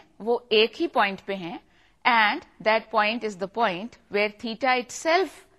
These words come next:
falls۔ کیونکہ جیسا کہ تھوڑی دیر پہلے کہا،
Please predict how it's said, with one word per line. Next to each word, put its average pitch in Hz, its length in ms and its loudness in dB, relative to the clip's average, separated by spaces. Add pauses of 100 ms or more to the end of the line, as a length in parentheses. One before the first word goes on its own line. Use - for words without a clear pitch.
(280)
falls۔ 262 420 4 (680)
کیونکہ 214 380 0 (120)
جیسا 196 340 -2
کہ 339 160 -4
تھوڑی 339 200 -4
دیر 285 180 4
پہلے 214 260 2
کہا، 175 300 -10